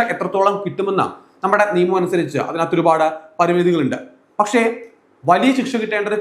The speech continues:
ക്രൈമാണ് ഇവൻ ചെയ്തിരിക്കുന്നത്. കാരണം ഒരു പെൺകുട്ടിയെ വളരെ ക്രൂരമായ രീതിയിൽ കൊലപ്പെടുത്തുക, എന്നിട്ട് ആ ശരീരം മറവ് ചെയ്യുക. മറവ് ചെയ്യുക മാത്രമല്ല, ആരും ഒന്നും അറിയാത്ത ഒരു പച്ചപ്പാവത്തിനെ പോലെ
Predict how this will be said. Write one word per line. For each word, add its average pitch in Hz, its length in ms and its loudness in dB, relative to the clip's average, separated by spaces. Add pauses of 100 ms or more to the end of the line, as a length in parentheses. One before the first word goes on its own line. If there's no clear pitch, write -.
ക്രൈമാണ് 165 540 2
ഇവൻ 151 180 -6
ചെയ്തിരിക്കുന്നത്. 135 440 -2 (280)
കാരണം 180 260 2 (760)
ഒരു 185 140 6
പെൺകുട്ടിയെ 202 460 2
വളരെ 180 260 0
ക്രൂരമായ 185 580 2
രീതിയിൽ 180 220 0
കൊലപ്പെടുത്തുക, 139 420 -2 (460)
എന്നിട്ട് 220 260 2 (180)
ആ - 20 2 (180)
ശരീരം 185 400 0 (420)
മറവ് 165 300 2
ചെയ്യുക. 127 240 -2 (280)
മറവ് 147 240 2
ചെയ്യുക 180 240 2
മാത്രമല്ല, 165 360 0 (520)
ആരും 175 240 0 (480)
ഒന്നും 190 240 2
അറിയാത്ത 165 340 2
ഒരു 170 120 -4
പച്ചപ്പാവത്തിനെ 160 680 -2
പോലെ 175 200 0